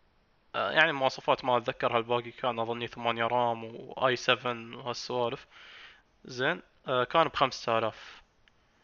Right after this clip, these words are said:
بس بعدين شفت حذاله، آه، ستين فيفتي تي آي كان بأربعة آلاف وثمانمية أعتقد. ف، هو صعب،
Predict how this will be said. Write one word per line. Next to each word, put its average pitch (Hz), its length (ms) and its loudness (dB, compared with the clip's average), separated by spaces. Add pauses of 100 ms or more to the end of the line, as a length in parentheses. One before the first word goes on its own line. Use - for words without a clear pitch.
(220)
بس - 120 -10
بعدين 185 420 2
شفت - 400 0
حذاله، 208 640 4 (800)
آه، 127 560 4
ستين 196 500 0
فيفتي 185 400 -2
تي - 260 -2
آي 135 360 2 (1080)
كان 170 360 4 (260)
بأربعة 139 480 4
آلاف 143 360 4
وثمانمية 117 560 -2
أعتقد. - 440 -10 (1500)
ف، - 140 -8 (2250)
هو 156 280 0
صعب، 185 340 2